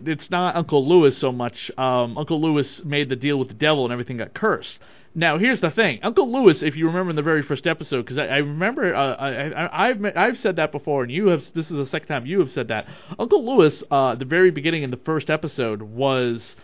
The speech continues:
unaware of how bad the damage was gonna be caused by these objects and the deal he made, and it wasn't until he became a spirit and was trapped in hell that he started becoming kind of an asshole.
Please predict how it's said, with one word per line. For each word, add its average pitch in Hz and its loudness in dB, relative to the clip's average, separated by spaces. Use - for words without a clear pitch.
unaware 165 6
of 131 0
how 147 6
bad 139 4
the 131 -4
damage 127 0
was 117 -2
gonna 120 -4
be 120 -2
caused 131 0
by 117 2
these 110 -6
objects 123 0
and 110 -8
the 113 -2
deal 135 6
he 113 0
made, 107 0
and 117 -2
it 117 -4
wasn't 151 2
until 131 2
he 123 2
became 127 0
a - -2
spirit 151 6
and 113 -4
was 113 -6
trapped - 0
in 107 -6
hell 107 -2
that 120 6
he 127 -4
started 117 -2
becoming 113 -4
kind 135 0
of 156 2
an 170 0
asshole. 180 0